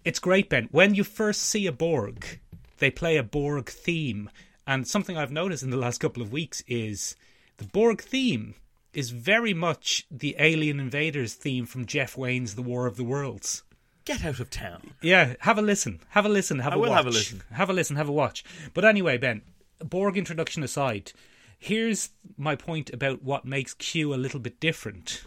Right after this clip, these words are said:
Speaker 2: Go on.
Speaker 1: Um, fr-, especially from Mister Mxyzptlk. And it is that Mister Mxyzptlk always flippin' loses.
Speaker 2: True.
Speaker 1: But in this episode, Q wins.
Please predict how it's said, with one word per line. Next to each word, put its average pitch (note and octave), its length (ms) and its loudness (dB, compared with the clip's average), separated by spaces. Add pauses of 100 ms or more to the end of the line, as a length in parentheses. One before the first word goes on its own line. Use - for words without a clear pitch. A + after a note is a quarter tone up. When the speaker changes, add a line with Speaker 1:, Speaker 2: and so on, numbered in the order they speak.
Speaker 2:
Go D3+ 100 2
on. C3 220 0 (720)
Speaker 1:
Um, C3 220 2
fr-, - 260 -2
especially C#3+ 920 2
from C#3+ 220 0
Mister D3+ 240 -2
Mxyzptlk. C3 1080 -4 (260)
And E3+ 160 4 (160)
it F3+ 120 8
is A#3+ 200 4
that C#3 180 2
Mister B3+ 280 2
Mxyzptlk D3+ 760 -4 (320)
always A3 460 6
flippin' A#2+ 400 2
loses. C#3+ 640 0 (520)
Speaker 2:
True. A2+ 260 2 (1000)
Speaker 1:
But F3+ 140 2
in D3 160 -2
this C4 240 2
episode, - 440 0
Q B3 320 2
wins. B2 880 -2